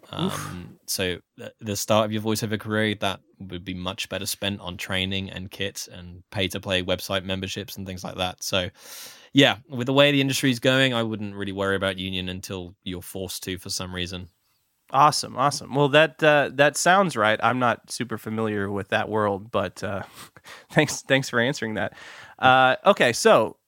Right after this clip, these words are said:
Speaker 1: Richard Ross had asked, "What are some of the best methods to get in front of casting agents? What elements are they looking for in a vocal reel? Is sending in a vocal reel the best way to get hired for voiceover gigs or starting a relationship with those casting agents?"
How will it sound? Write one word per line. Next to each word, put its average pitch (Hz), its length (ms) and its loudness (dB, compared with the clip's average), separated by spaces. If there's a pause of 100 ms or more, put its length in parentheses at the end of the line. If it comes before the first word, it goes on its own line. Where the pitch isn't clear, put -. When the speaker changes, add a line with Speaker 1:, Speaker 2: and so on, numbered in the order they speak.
(100)
Speaker 1:
Richard 170 440 2
Ross 135 300 6
had 120 100 2
asked, 113 420 4
"What 147 300 2
are 160 80 4
some 151 220 0
of 131 40 -2
the 127 60 2
best 127 500 2
methods 120 500 2
to 113 100 -4
get 117 220 -2
in 107 120 -2
front 110 220 -2
of 101 140 -4
casting 123 500 0
agents? 101 720 -6
What 143 220 4
elements 143 460 2
are 127 80 -2
they 113 140 2
looking 120 380 -4
for 113 340 0
in 104 160 -6
a 101 80 -4
vocal 131 560 -2
reel? 131 340 2 (360)
Is 117 140 0
sending 127 440 2
in 117 160 0
a 107 60 2
vocal 120 440 0
reel 117 200 0
the 107 100 -2
best 113 420 -2
way 117 180 0
to 107 100 -2
get 110 140 -4
hired 147 520 2
for 110 180 -4
voiceover 107 540 -2
gigs 104 320 -4
or 101 240 -6
starting 107 400 0
a 101 60 -2
relationship 104 640 -4
with 98 80 -12
those 90 180 -8
casting - 420 -10
agents?" - 480 -16